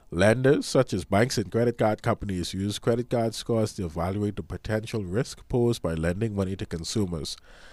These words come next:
and to mitigate losses due to bad debt. Lenders use credit scores to determine who qualifies for a loan, at what interest rate, and what credit limits. Lenders also use credit scores to determine which customers are likely to bring in the most res-,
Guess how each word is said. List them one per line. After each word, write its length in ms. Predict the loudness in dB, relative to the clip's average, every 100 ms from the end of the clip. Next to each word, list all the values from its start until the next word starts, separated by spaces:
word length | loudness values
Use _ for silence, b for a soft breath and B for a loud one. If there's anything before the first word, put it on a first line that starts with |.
| B B -6
and 180 | -4 -2
to 80 |
mitigate 560 | -2 2 2 2 0 0
losses 480 | 0 0 0 -2 -2
due 160 | -2
to 60 | -4
bad 440 | -2 0 0 -2
debt. 200 | -6 -10 -12 -20 -20 b b b b b b 0
Lenders 500 | 4 4 6 4 4
use 400 | 6 8 6 4
credit 340 | 4 6 6
scores 520 | 2 4 6 6 2 -2
to 120 | -6
determine 440 | -6 -4 -2 0
who 120 | -2
qualifies 640 | 2 4 6 6 4 4 2
for 100 | -4
a 40 |
loan, 460 | -2 0 0 -2 -4 b b b b
at 160 | -10 -6
what 220 | 2 4
interest 380 | 4 4 0 0
rate, 280 | 0 -2 -6 -8
and 160 | -4
what 260 | 2 0 0
credit 380 | 0 2 2 2
limits. 680 | -2 -2 -10 -10 -10 -10 -16 -20 -20 B B B B
Lenders 480 | 2 6 8 6 4 2
also 380 | 4 4 4 4
use 300 | 4 2 2
credit 280 | 2 2 2
scores 360 | -2 0 0
to 60 | 0
determine 440 | -6 -2 -2 0 0
which 220 | 0 0
customers 500 | -2 -2 -2 -6 -2
are 80 | 0
likely 360 | 0 -2 -4
to 80 | -6
bring 280 | -4 -2 -2
in 140 | -2
the 80 | -2
most 260 | -2 -4 -2
res-, 280 | 0 0